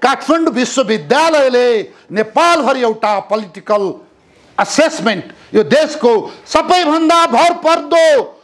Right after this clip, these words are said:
र राम्रो संस्था कुन हो? प्रधानमन्त्री कार्यालय, संसद, प्रधान न्यायाधीशको कार्यालय भन्दा करिब नब्बे प्रतिशत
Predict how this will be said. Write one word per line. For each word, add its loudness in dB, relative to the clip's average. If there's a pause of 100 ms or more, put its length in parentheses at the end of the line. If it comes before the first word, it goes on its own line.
(140)
र 2
राम्रो 2
संस्था -2
कुन -4
हो? 0 (140)
प्रधानमन्त्री -2
कार्यालय, 0 (140)
संसद, -2
प्रधान 0 (240)
न्यायाधीशको 0
कार्यालय -2
भन्दा -2 (640)
करिब -4 (160)
नब्बे 2
प्रतिशत -2